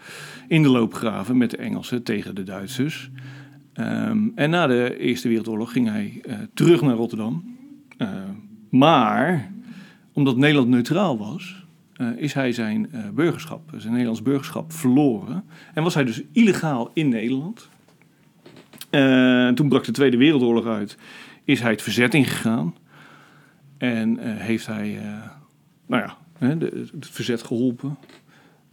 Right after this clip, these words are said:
Eh, en in negentien zesenvijftig pas, toen heeft, eh, de Nederlandse staat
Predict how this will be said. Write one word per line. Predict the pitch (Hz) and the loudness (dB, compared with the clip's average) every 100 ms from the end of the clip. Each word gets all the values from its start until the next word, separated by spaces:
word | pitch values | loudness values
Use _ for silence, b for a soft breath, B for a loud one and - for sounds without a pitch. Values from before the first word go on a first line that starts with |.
| _ | _
Eh, | - 330 131 120 120 117 113 110 117 120 - - - - - | -18 -6 -4 -4 -4 -4 -4 -6 -8 -12 -16 -20 -20 -14 0
en | 127 | 2
in | 139 131 | 6 6
negentien | 139 135 131 117 | 6 2 0 0
zesenvijftig | 113 190 202 165 190 196 - | 4 6 8 6 4 4 0
pas, | - 101 180 - - _ b b b b b | -6 -6 -6 -8 -18 _ b b b b b
toen | - 147 | 2 4
heeft, | 131 127 - | 4 2 -4
eh, | - 127 110 110 | -6 -4 -4 -4
de | 117 | 0
Nederlandse | 127 147 147 139 - | 0 2 0 -2 -6
staat | - 127 175 190 | -2 -2 -2 -6